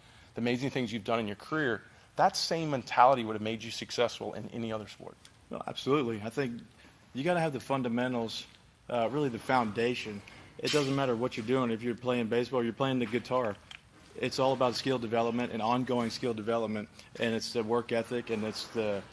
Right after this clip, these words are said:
Speaker 2: it's the grind. I mean, it's the not, it's not the sexy way, but it's the way that every, everybody before that's been successful, regardless, at some point you gotta put the work in and you gotta do the skill development part of it. So, um,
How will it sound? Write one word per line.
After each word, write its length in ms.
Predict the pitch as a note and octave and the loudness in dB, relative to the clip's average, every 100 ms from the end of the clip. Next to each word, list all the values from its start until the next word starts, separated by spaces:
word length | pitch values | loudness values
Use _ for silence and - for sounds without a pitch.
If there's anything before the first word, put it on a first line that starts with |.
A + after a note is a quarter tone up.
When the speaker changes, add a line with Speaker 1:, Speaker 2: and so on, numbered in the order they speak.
| - | -8
Speaker 2:
it's 200 | A2+ A2 | -4 -2
the 100 | B2+ | -2
grind. 480 | G#2+ A2+ C3 A#2+ G#2+ | 0 2 4 2 0
I 40 | |
mean, 160 | A#2 A2+ | -2 -2
it's 160 | A2 - | -2 -2
the 100 | A#2 | -2
not, 360 | A#2 A#2+ G#2 | 2 2 0
it's 160 | A2+ - | -4 0
not 200 | C3 B2+ | 2 2
the 100 | B2 | -2
sexy 400 | - C3 B2 C3 | 0 0 0 -4
way, 320 | A#2 B2 B2+ | 0 2 2
but 220 | A#2 A#2 | 0 -2
it's 180 | A2 - | -2 -4
the 80 | A#2 | -4
way 280 | A2 A#2+ A#2 | 2 2 2
that 180 | A2+ G2+ - - - - | 0 -2 -16 -20 -10 -2
every, 220 | B2 C#3 A#2 - | 0 0 -2 -2
everybody 500 | A#2+ C3+ B2 B2+ B2+ | 0 2 6 6 6
before 500 | A#2 G#2+ C3+ C3+ B2+ | 2 0 4 6 6
that's 180 | A2+ - | 2 2
been 220 | C3 B2 | 0 0
successful, 600 | A2+ - B2+ B2 C3 B2+ - - - | -2 2 2 2 -2 -2 -8 -20 -10
regardless, 560 | A2 A2+ B2 B2+ A#2 | -4 4 6 6 4
at 100 | A#2+ | 2
some 200 | - D3 | 2 2
point 340 | A#2+ C#3+ C3 A2+ | 2 2 2 2
you 80 | A#2+ | 2
gotta 160 | A#2+ | 2
put 160 | A2+ A2+ | 0 -4
the 80 | G#2+ | 0
work 260 | A#2+ A#2+ | 0 2
in 80 | A#2+ | 0
and 100 | A2+ | 0
you 60 | A2 | 2
gotta 200 | A#2 G#2+ | 2 2
do 100 | A2+ | -4
the 100 | G#2 | -6
skill 220 | - A#2+ | -4 -6
development 480 | G2+ A2+ A2+ G#2+ G#2 | -2 -4 -2 -6 -4
part 180 | A#2 | -2
of 140 | A2 G#2 | -2 -6
it. 140 | G2+ | -8
So, 280 | - A2 G#2 - - - - | -6 -4 -4 -8 -20 -18 -6
um, 440 | A2 G#2+ G#2 G2+ | -2 0 0 -4